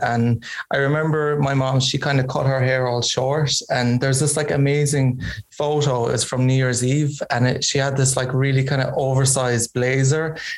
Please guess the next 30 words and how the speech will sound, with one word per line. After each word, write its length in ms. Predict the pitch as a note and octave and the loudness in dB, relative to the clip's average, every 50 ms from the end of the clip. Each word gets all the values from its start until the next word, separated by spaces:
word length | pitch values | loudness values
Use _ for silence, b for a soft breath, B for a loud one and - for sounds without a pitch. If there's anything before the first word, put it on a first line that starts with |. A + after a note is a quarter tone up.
| B B | B B
And 160 | - A#2+ A#2+ | -2 0 0
it's 160 | B2 B2 - - | 0 0 0 0
just, 240 | C#3 C3 C3+ - - | 0 0 0 0 -2
like, 220 | C3 B2+ B2+ B2+ | -2 -2 0 0
a 380 | C3+ B2 B2 A#2+ A#2+ A#2+ A#2+ A#2+ - _ _ | 0 0 0 0 0 0 -2 -4 -6 _ _
double-breasted, 960 | - D3+ C#3 C3+ C#3 C3+ C3 C3 C3 C3 C3+ C3+ C3 - - - B2+ A#2+ A#2 A#2 - - B B B B B B B _ - | -2 0 0 2 2 0 0 0 0 0 0 2 0 0 0 0 0 0 0 0 -2 -4 B B B B B B B _ -2
and 140 | A#2 A#2+ A#2+ | -2 0 0
she 140 | - C3+ | 0 0
just 240 | B2 B2+ B2+ B2+ - | 0 2 0 0 0
wore, 320 | C3+ C3 C3 C3 C3 C3 C3 | 0 0 0 0 0 0 0
like, 220 | C3 B2+ B2 C3 | 0 0 -2 -2
a 40 | B2+ | -4
kind 200 | - - C3 B2+ | -2 -2 0 0
of, 80 | B2 | 0
like, 180 | A#2 B2 A#2 - | 0 0 -2 -2
a 60 | A#2 | -2
chain 520 | - - - - B2+ B2 B2+ C3+ C#3 C#3+ D#3 | -4 -2 -2 -2 0 0 2 2 2 2 2
on 160 | D#3+ D#3+ E3+ | 0 0 -2
it. 200 | F3 D#3+ - - - - - - - | -2 -2 -2 -2 -2 -4 -4 -4 -4
And 120 | E3+ E3+ | -2 -2
I 180 | F#3+ - G3+ G3+ | 0 0 0 0
just 160 | G3+ A3+ A3 - | 0 0 0 0
thought 140 | A#3 A3 | 0 0
it 60 | A3 G#3 | 0 0
was, 100 | G3 G3 | 0 0
like, 140 | F3+ - | -2 -2
a 80 | - D#3 | 0 0
really 520 | D3 D3 D#3 D#3 D3 C#3+ D3 C#3+ C#3 C#3+ C3+ | 0 0 0 2 2 2 2 2 2 0 0
strong 560 | C3 - - - C#3+ C#3 C#3 C3+ C3+ B2+ A#2+ - - | 0 -2 -2 -2 -2 -2 0 0 0 0 0 0 0
image. 560 | D3 D3 C#3+ C3 A#2+ A#2 A#2+ G#2+ - - | 0 0 2 2 2 0 0 -2 -2 -4